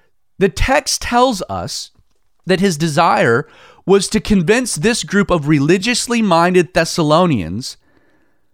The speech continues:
that, one, the Christ had to suffer and rise again from the dead. So Paul is trying to explain that the Messiah, the Savior, that there's a few things that would have to happen. He would have to suffer, he'd have to die,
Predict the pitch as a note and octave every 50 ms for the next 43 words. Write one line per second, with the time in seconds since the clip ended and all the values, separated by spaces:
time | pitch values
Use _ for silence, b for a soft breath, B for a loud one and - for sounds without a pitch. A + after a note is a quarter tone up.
0 | _ _ _ _ _ _ - D3+ F#3+ - - E3 D3+ F3 A#3 B3+ A3 F3 C#3 B2+
1 | D#3+ F3+ - _ _ _ _ _ _ - D#3+ - - - G3+ F3+ F#3+ G#3+ G3 -
2 | - - F#3 F3 E3+ - F3+ E3+ - - - G3 E3 F3 - - B2 B2 D#3+ G#3
3 | G#3 - D3+ D3 D3 C#3+ C#3+ D#3 F3+ E3+ D#3 D#3+ C#3+ D3 D3 D3+ - - D#3 G3
4 | A#3 G3 C#3 A#2 G#2 G#2+ D3+ B B B B - - G3 - - - G#3 F#3+ F3+
5 | E3+ F3+ F3 - D#3+ - - F3 E3 F3 F#3 F#3 F#3+ - - - - D3+ C#3+ C#3
6 | C#3 C3+ D3 D3 - D3 F3+ F#3 F#3+ G3 - - F#3 E3 D3+ D#3 D3+ C#3+ D3+ -
7 | - - A3 A#3 A#3+ G3 D3+ A#2+ G#2+ G#2 A2+ D3 b b b b b b b b
8 | b b _ _ - D#3 D3 F#3 G#3 G#3 D#3+ F3+ - G#3 G#3+ - G3+ F#3+ F3+ D#3
9 | D#3+ D#3+ E3+ E3 D3+ C#3+ - - E3+ F#3 C4 B3+ A3+ - A#2+ G2 C#2+ b b b
10 | b b b - G3 D#3+ E3+ D3 D3+ D#3+ E3 - E3 D3+ - - F#3+ E3 E3 -
11 | F#3+ G#3 - C#3 - C#3+ D3 C3+ C#3 C#3+ - - B3 F3+ D3+ A2+ G#2 G#2+ A2+ A#2
12 | D#3+